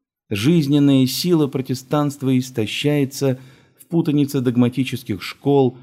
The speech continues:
богословских раздоров, церковных расприй.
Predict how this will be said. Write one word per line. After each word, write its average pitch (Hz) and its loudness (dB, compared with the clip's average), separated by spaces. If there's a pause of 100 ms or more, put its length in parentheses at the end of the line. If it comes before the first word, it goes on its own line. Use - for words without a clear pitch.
(280)
богословских 131 -2
раздоров, 131 0 (320)
церковных 120 0
расприй. 95 -6